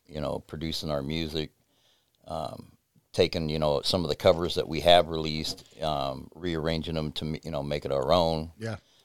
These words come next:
Speaker 1: And then one nice thing is we've had the privilege from the ones and stuff that originally put these music out to get the full license and rights to all of it. Um, you know, and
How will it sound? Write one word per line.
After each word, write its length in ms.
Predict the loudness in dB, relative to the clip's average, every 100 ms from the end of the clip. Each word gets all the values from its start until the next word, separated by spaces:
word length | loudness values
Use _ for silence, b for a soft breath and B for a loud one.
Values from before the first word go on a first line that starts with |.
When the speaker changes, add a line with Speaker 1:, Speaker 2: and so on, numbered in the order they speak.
| _
Speaker 1:
And 180 | -2 2
then 460 | 2 2 2 0 -4 _ _
one 260 | -2 2 4
nice 280 | 4 4
thing 220 | 2 0 0
is 120 | -2
we've 160 | -4
had 240 | 2 2 2
the 80 | -6
privilege 580 | -4 -2 0 -2 -4
from 580 | -8 0 2 4 0 -4 -12 _ _ _ -14
the 140 | -4
ones 320 | -2 -2 -4
and 100 | -6
stuff 220 | -2 -2 -2
that 100 | -4
originally 440 | -2 -4 -6 -8
put 200 | -8 -12
these 220 | -14 -8
music 360 | -6 -6 -6 0
out 380 | 2 4 0 -6 b b b b b b -6
to 240 | -4 -2
get 160 | -4 -6
the 60 |
full 220 | -6 -4 4
license 500 | 6 6 2 -2 -2
and 200 | -2 2
rights 580 | 4 2 -2 -4 -4 -8 _
to 80 | 2
all 300 | 10 10 10
of 80 | 4
it. 120 | 0 -6 _ _ _ _ _ _ _ _ _
Um, 500 | 0 2 2 0 -6 -14 _ _ _
you 160 | -20 -4
know, 300 | 0 0 0
and 380 | -4 -8 -10